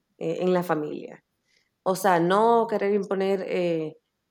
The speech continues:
el ritmo que los padres quieran, eh, sobre ponerlos en varias clases, en varias actividades,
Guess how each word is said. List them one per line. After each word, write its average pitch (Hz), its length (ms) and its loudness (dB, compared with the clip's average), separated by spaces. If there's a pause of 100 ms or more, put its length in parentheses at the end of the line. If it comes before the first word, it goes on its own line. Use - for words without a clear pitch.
(120)
el 185 200 2
ritmo 208 300 0
que 196 140 0
los 180 200 0
padres 208 400 4
quieran, 151 640 -2
eh, 165 260 -6
sobre 165 420 -4 (480)
ponerlos 175 300 -2
en 160 60 -6
varias 151 240 -6
clases, 170 600 -2
en 156 120 -8
varias 156 240 -6
actividades, 170 1040 -2